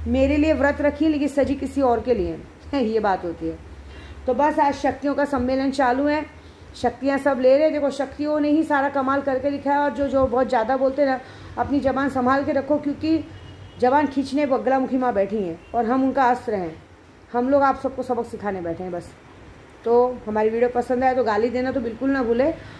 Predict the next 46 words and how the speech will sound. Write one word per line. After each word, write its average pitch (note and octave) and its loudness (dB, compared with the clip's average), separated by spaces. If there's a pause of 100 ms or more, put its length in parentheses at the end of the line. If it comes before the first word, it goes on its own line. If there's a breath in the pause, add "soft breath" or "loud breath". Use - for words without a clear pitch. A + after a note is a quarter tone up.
(140 loud breath)
और C4+ 2
जो D4 2
unlike C#4+ 2
करते E4 0
ना, F4 2
उनके C4+ 0
लिए, G3 0 (480 loud breath)
unlike D#4+ 4
कौन D#4+ 4
करता D4+ 0
है D#4+ 2
मालूम E4+ 4
है? C4+ 0
जिनको C4+ -2
सच्ची C#4 -4
बातें B3+ 0
बहुत B3+ -2
कड़वी G#3 0
लगती F3 -4
हैं। D#3+ -12 (800)
तो C#4 0
मुझे C#4+ 4
पता D#4+ 2
है E4 6
कौन D#4+ 0
कौन D4+ 0
unlike A#3 -2
करता F3 -4
है, D#3 -10
आप A#3 -2
समझो, B3+ 0
मैंने A#3+ 2
वैसा C4 2
setting C4+ 0
रखा C4 0
है C#4 2
कि C#4+ 0
मुझे C4+ -2
पूरा C#4 0
पता C4+ -2
चलता C4+ -2
है C4 -2
कौन C4 -2
unlike A#3+ 0
करता A3 -2
है, C#4 -2